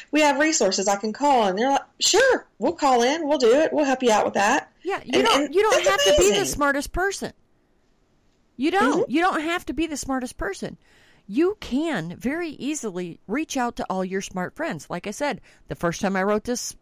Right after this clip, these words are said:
Speaker 2: response to this newspaper article, I read it to V-, Jan, and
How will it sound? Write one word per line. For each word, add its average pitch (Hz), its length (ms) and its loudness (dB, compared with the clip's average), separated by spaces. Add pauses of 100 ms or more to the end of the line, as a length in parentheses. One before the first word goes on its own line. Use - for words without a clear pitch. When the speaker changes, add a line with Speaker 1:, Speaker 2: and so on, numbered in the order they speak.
(100)
Speaker 2:
response 277 560 -4
to 233 120 -6
this 220 200 -6
newspaper 240 440 -4
article, 156 440 -2 (340)
I 175 100 -4
read 156 200 -2
it 196 140 -2
to 214 100 -4
V-, 160 160 -10 (180)
Jan, 156 480 -4 (340)
and 156 260 -2